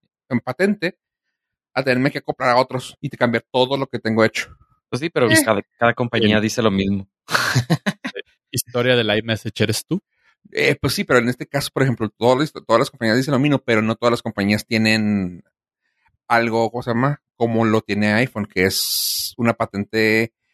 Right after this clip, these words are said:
Speaker 1: sobre algo que, pues, es suyo. Todos los demás usan U S B C. O sea, ¿qué pasó con, por ejemplo, Sony cuando sacaba sus cosas muy de, ay, ¿cómo le llaman? Ah, pro-, pro-, proprietary.
Speaker 2: Propietario.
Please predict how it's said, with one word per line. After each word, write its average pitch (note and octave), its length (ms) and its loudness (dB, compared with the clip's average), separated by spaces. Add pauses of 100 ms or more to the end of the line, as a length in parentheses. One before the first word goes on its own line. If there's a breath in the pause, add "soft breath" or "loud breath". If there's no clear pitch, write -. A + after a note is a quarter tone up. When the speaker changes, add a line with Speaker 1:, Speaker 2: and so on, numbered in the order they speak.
(400)
Speaker 1:
sobre A2+ 280 0
algo G#2 240 -2
que, G2+ 240 -2 (400)
pues, - 200 -8
es A#2 80 -4
suyo. C#3 260 2 (120)
Todos A#2+ 120 -2
los C3+ 100 4
demás A2 220 -2
usan B2 240 -2
U A#2+ 80 2
S A#2+ 120 2
B A2+ 80 -6
C. B2+ 360 -6
O - 80 -8
sea, A2 100 -2
¿qué A2+ 140 -6
pasó A#2+ 320 -4
con, A2+ 540 0
por G#2 140 0
ejemplo, G#2+ 300 -2
Sony B2 320 2
cuando A2+ 200 0
sacaba G#2 360 0
sus A2 160 -6
cosas A2+ 300 -2
muy A2 400 2
de, A2 580 0
ay, G1+ 140 -12
¿cómo B2 160 -2
le A#2+ 80 2
llaman? B2 320 0
Ah, G2 760 -6 (360)
pro-, - 220 0 (120)
pro-, G2 320 0
proprietary. A2 680 0
Speaker 2:
Propietario. G#2+ 600 -2